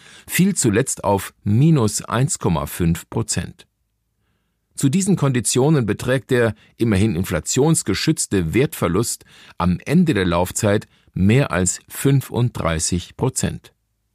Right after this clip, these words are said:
Auch bei U-S-Staatsanleihen sind die Zinsen zuletzt gesunken. Inklusive Kosten für die Währungsabsicherung taugen selbst Titel mit zehnjähriger Laufzeit nicht mehr,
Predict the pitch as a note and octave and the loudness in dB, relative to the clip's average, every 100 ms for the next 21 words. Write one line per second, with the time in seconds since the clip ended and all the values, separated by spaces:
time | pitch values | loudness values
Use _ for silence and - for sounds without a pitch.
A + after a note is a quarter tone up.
0 | _ _ - - - - - - F3 - | _ _ -20 -20 -20 -20 -10 0 0 0
1 | F3 E3+ - D#3+ F#3+ F3+ - - D3 C3+ | 0 2 0 -2 0 0 -2 0 0 0
2 | - G#2+ F#2+ F#2 F#2+ G#2 G#2 - C3 B2+ | 0 2 2 2 2 0 -2 -6 -2 0
3 | C3+ - F3+ C#3 G#2+ - G2 F#2+ - - | 0 2 2 4 2 0 0 0 -4 -4
4 | C3+ A2 F2+ - - - _ _ _ _ | -2 0 -2 -6 -12 -14 _ _ _ _
5 | - D#3+ E3+ B2+ G#2+ G#2+ G2 C#3 C#3+ - | -2 0 2 0 2 0 0 -2 -2 -2
6 | G#2+ F#2+ E2 F2 C3 D3 C3+ - - A2+ | -2 0 0 2 2 2 0 -4 -4 -4
7 | G#2+ A2+ B2 A2 - - E3+ F#3 D3+ A#2 | -2 0 0 -2 -8 -2 0 2 2 2
8 | A2 - F#3 E3+ C3 B2 - F#3 F3 B2 | 0 -2 -2 0 0 0 -2 0 2 2
9 | G#2+ G#2 F#2+ A#2 - - F2 - B2+ - | 0 0 2 0 0 -2 -2 0 -4 -2
10 | E2 F2 | -2 0